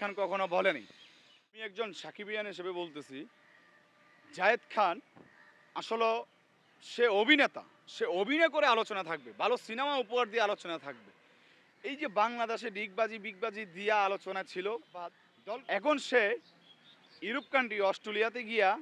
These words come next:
Speaker 1: এই যে বরফের ভিতরে লাফালাফি, পারাপারি করতেছে, ডিগবাজি দিতেছে,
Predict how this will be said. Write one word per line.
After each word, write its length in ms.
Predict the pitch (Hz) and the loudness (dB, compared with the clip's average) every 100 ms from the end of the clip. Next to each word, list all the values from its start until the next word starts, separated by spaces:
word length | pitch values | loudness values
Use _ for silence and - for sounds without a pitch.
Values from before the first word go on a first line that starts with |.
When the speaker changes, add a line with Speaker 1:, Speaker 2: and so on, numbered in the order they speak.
| - - | -8 -12
Speaker 1:
এই 140 | 269 | -8
যে 120 | 254 262 | -6 -6
বরফের 460 | 180 208 240 262 | 0 2 2 -2
ভিতরে 360 | 226 240 247 233 | -6 -2 0 0
লাফালাফি, 540 | 190 190 226 214 214 | 0 0 2 0 -2
পারাপারি 480 | 214 196 202 208 202 | -2 2 2 0 -4
করতেছে, 540 | 202 196 190 175 190 | -6 -8 -8 -8 -10
ডিগবাজি 460 | 170 160 165 190 190 | -8 -10 -2 -2 -2
দিতেছে, 480 | 175 170 180 175 | -10 -10 -10 -10